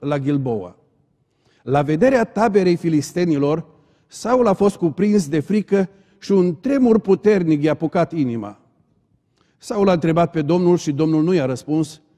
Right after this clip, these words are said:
nici prin vise, nici prin urim, nici prin proroci. Și atunci Saul a zis slujitorilor săi: „Căutați-mi o femeie care să cheme morții ca să mă duc să o întreb.”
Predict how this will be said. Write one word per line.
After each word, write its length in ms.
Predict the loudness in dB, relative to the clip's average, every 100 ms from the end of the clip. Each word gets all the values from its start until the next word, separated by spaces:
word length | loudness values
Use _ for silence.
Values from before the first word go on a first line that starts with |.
| _
nici 240 | -4 -4
prin 200 | -2 -4
vise, 460 | -2 -4 -4 -6 -4
nici 240 | 0 0 0
prin 180 | -2 -2
urim, 400 | -2 -2 -2 -6 _ _ _
nici 240 | -2 -2
prin 200 | -2 -4
proroci. 580 | -2 -2 -2 -2 -4 -10 _ _ _ _ _ _ _
Și 140 | -4
atunci 300 | -2 2 2
Saul 300 | 2 0 2
a 60 | 0
zis 180 | 0 -2
slujitorilor 640 | -2 -2 -2 -2 0 -2
săi: 340 | -4 -8 -8 -14 _ _ _ _ _ _ _ _ _
„Căutați-mi 640 | 2 2 2 -4 -2 -2 0
o 80 |
femeie 420 | -2 0 0 0 0
care 200 | 0 -2
să 160 | -4
cheme 280 | -4 -2 -2
morții 420 | 0 0 -2 -6
ca 120 | -6
să 140 | -4 -4
mă 100 | -2
duc 160 | -4
să 100 | -4
o 40 | -4
întreb.” 340 | -4 -4 -6